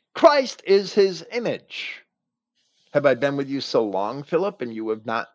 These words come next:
known me?" Speaking not of himself, speaking of the Father.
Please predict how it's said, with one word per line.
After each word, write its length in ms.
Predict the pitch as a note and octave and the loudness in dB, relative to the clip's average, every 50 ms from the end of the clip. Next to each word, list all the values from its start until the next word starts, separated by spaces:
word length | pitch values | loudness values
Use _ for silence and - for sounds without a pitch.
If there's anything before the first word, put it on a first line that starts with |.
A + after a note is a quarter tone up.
| _ _ | _ _
known 340 | A2 A2 A2 A2+ C3+ D3 D#3+ | -8 -8 -6 -6 -4 -4 -4
me?" 300 | F#3 G3+ G#3+ A3 A3 _ _ - - - - | -4 -4 -6 -8 -10 _ _ -20 -20 -16 -10
Speaking 540 | - - - - D#4 D4 A3+ B3+ A#3 A3 | -10 -6 -2 0 0 2 2 -2 -4 -2
not 180 | A3 A#3+ C#4 B3+ | -2 -2 0 -2
of 80 | G#3+ F3+ | -2 -2
himself, 600 | F3 D#3 D3 - - D#4+ E4 C#4 G3 G3+ G3 - _ - - _ | -4 -4 -2 2 2 2 2 2 0 -2 -4 -8 _ -20 -20 _
speaking 720 | - - - - - _ - E4 F4 D#4+ - C#4+ B3+ B3 | -16 -12 -12 -12 -8 _ 2 2 2 2 0 -2 0 4
of 140 | B3+ C4+ B3+ | 2 4 4
the 100 | D#4+ D4 | 2 0
Father. 680 | - - F#4+ G4 G4 F#4+ F4 A#3 E3 G2+ - - - _ | 4 6 8 8 8 8 6 4 2 -4 -8 -12 -18 _